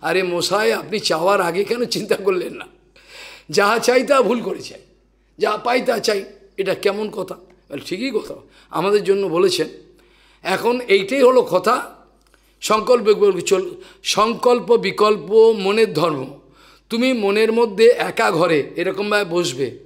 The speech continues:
কোনোদিন বসনি আমি জানি, চঞ্চল, একদিন বসবে আধ ঘন্টা এরমভাবে, বসে একবার স্থির হয়ে কোনো দিক যেন নয়, পারবে না আমি জানি, মন অন্যদিকে চলে যাবে।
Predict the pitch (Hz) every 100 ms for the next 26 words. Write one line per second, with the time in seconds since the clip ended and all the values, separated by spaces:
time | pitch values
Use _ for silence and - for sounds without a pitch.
0 | - _ _ _ _ _ - 175 214 262
1 | 240 208 247 254 240 214 302 196 202 151
2 | - - 208 185 190 180 131 - - -
3 | - - 185 180 196 151 185 190 135 113
4 | - 170 196 160 190 160 131 165 160 135
5 | 113 - _ _ _ _ 165 220 226 240
6 | 233 - - 294 269 226 202 202 240 285
7 | 269 262 285 185 208 202 180 143 - -
8 | _ _ - 156 175 302 311 285 233 196
9 | 185 170 - - 180 202 190 180 180 165
10 | 151 123 117 98